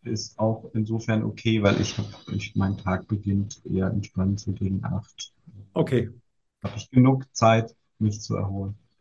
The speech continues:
Speaker 2: Okay, also sehr, sehr lange Tage. Nutzt du diese Abende dann vor allen Dingen auch beruflich? Ähm,
Speaker 1: Also da meine, da meine, da meine Arbeitstage doch sehr ausgefüllt sind, äh, genieße ich den, den Feierabend auch und
Speaker 2: Mhm.
Speaker 1: brauche auch etwas Zeit,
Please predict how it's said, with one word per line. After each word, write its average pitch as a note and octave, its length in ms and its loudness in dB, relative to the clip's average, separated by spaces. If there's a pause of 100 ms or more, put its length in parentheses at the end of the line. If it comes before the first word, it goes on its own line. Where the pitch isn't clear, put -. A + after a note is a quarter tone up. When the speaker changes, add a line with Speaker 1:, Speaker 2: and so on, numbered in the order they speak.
Speaker 2:
Okay, E3+ 240 6
also F3+ 180 4
sehr, F#3+ 200 8
sehr F#3+ 140 6
lange F3 280 4
Tage. G#3+ 320 2
Nutzt F#3+ 360 6
du A3+ 60 2
diese G3+ 360 4
Abende G#3 420 2
dann G3 220 2
vor F#3+ 180 2
allen F3+ 260 4
Dingen F#3 260 0
auch D#3+ 220 4
beruflich? A#3 920 0 (320)
Ähm, F3+ 400 2
Speaker 1:
Also A#2+ 240 -8 (120)
da A#2+ 180 8
meine, B2 540 8
da A#2 140 6
meine, A2 600 6 (180)
da A2 140 -6
meine G#2 680 -2
Arbeitstage A2 760 -4
doch G#2+ 140 -6
sehr - 260 -8
ausgefüllt G#2+ 640 -6
sind, G#2+ 500 -6
äh, G2+ 460 -6 (160)
genieße A2 420 -2
ich G#2+ 280 -6
den, G#2 420 -4
den G#2 200 -6
Feierabend A#2+ 760 0
auch A#2+ 220 -6
und G#2 220 -4
Speaker 2:
Mhm. G2+ 180 -8
Speaker 1:
brauche A2+ 440 2
auch G#2 220 -4
etwas - 360 -14
Zeit, G#2 380 0